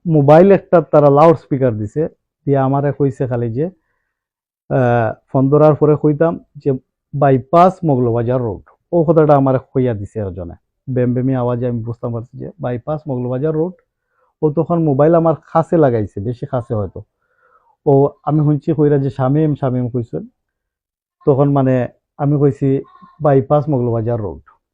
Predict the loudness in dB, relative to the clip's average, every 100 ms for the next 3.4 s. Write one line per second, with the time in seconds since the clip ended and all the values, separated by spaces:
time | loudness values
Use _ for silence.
0 | _ _ _ _ _ _ _ _ _ _
1 | _ _ _ 0 2 2 -4 _ _ _
2 | _ 2 2 0 -2 -2 -2 -2 -2 -4
3 | -4 -6 -6